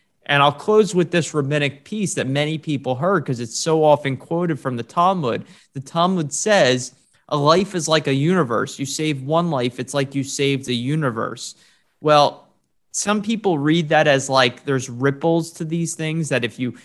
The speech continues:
save a life, like, who knows where that person will go and who knows what that person will do.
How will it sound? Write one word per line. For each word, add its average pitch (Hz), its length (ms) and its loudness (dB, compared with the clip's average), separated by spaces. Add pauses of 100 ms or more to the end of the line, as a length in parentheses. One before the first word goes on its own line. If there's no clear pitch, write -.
save 151 380 2
a 143 60 2
life, 139 440 2
like, 127 180 0
who 170 200 0
knows 151 320 0
where 143 140 -2
that 139 260 2
person 143 460 -4
will 123 160 -4
go 139 440 4
and 113 140 -2 (260)
who 185 280 2
knows 165 260 4
what 139 140 -2
that 135 200 4
person 143 400 0
will 117 120 -4
do. 135 500 0